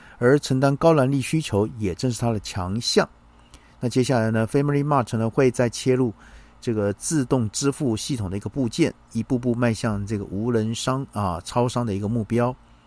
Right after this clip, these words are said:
那台湾呢，早在二零一八年底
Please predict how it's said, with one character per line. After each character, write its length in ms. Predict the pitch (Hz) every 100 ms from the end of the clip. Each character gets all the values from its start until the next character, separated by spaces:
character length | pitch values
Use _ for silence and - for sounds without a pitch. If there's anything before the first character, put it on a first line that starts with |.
| - - _ - - - -
那 100 | 123
台 140 | 117 113
湾 160 | 120
呢， 220 | 139 139 - - - - -
早 120 | -
在 220 | 104 123 120
二 200 | 143 113
零 160 | 107
一 120 | 135 135
八 200 | 143 139
年 240 | 127 131
底 160 | -